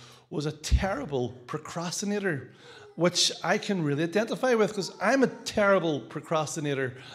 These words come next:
as, as well. Uh, and he, so he wrote this story about himself, but the story had such an impact on me,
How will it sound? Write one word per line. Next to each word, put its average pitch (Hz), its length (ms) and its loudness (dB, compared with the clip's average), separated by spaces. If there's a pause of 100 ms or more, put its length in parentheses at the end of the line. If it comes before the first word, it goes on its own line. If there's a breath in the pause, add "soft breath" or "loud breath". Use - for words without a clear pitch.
(120 loud breath)
as, 139 280 0
as 135 340 -4
well. 151 380 0 (420 loud breath)
Uh, 170 280 2 (180)
and 196 180 -4
he, 214 320 -6
so - 140 -4
he 214 80 4
wrote 294 200 2
this 214 160 2
story 190 260 0
about 156 180 -2
himself, 135 580 -6 (600 soft breath)
but 208 260 0
the 202 60 -6
story 311 320 -2
had 262 80 -2
such - 280 0
an 202 120 0 (140)
impact 165 520 -2
on 151 180 -2
me, 143 280 -6